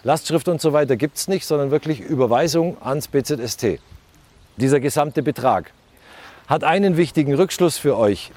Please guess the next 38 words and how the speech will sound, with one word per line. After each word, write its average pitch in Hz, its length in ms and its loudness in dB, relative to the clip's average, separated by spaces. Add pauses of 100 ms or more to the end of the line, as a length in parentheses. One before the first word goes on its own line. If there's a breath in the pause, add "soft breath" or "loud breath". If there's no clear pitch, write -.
Ihr 131 120 2
habt 156 140 -2
eine 151 100 0
Liquiditätsverschiebung. 143 1200 0 (720 soft breath)
Das 139 200 0
heißt, 175 440 -2 (200)
wir 113 120 0
kommen 175 260 0
jetzt 143 160 -8
gleich 143 200 2
noch 143 120 -2
drauf, 139 360 0
warum 127 300 0
das 147 160 0
so 127 160 0
relevant 143 440 2
ist. 104 280 -4 (500 loud breath)
Die 135 320 2 (640)
Umsatzsteuer, 151 840 2 (540)
die 143 100 2
von 143 200 0
dem 131 120 0
Lager 151 480 2 (160)
Polen 165 500 2 (340)
nach 123 160 0
Deutschland 156 480 -2
geschickt - 400 -4
wird, 90 180 -4 (380)
Ware, 185 280 2
die 175 120 -2
von 135 160 -2
dem 120 100 -2
Lager 165 280 2
Polen 170 280 0
nach 151 120 -4
Deutschland 117 440 -4
geschickt - 340 -8
wird, 80 140 -8